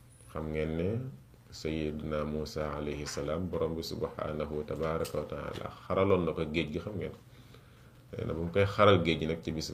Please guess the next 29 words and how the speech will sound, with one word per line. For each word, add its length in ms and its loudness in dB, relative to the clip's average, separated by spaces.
Ashura 600 -4
la, 200 0
la, 220 -8
la, 120 -8
la, 80 -6
la, 60 -8
la 80 -2
dajeel. 340 -2
Mu 100 2
ne, 100 10
"Wa 160 12
hakadha 680 10
wulida 580 6
fiihi 380 2
Isa." 260 -4
Sayyidina 720 4
Isa 400 -2
ci 100 0
bisu 300 0
Ashura 580 0
ci 100 -2
la 100 4
gane 320 6
àdduna, 300 -2
ci 80 -6
la, 100 -2
ci 80 -4
la, 120 0
waaw, 120 -10